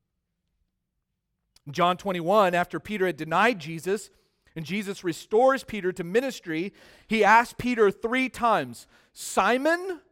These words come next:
son of John, do you love me?" Simon needed some correction.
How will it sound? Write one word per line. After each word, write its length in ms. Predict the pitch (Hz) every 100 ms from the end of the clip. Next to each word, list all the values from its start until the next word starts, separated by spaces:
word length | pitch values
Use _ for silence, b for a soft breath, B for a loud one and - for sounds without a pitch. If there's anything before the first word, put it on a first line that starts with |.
| _ _ _ _ _
son 280 | - 262 254
of 140 | 233
John, 640 | 143 214 226 262 302 320 - _ _ _ _ _ _ _ _ _ _ _ _ _ _ _ _ _ _ _
do 60 |
you 180 | 165 202
love 300 | 170 110 -
me?" 200 | 135 151 _ _ _ _ _ _ _ _ _ _ _ _ _ _ _ _ _ _ _ _ _ _ _ _ _ _ _ _ _ _ _ _ _ _ _ _ _ _ _ _ _ _ _ _ _ _
Simon 340 | 143 170 151
needed 300 | 165 185 123
some 180 | - 139
correction. 560 | - 139 165 - 127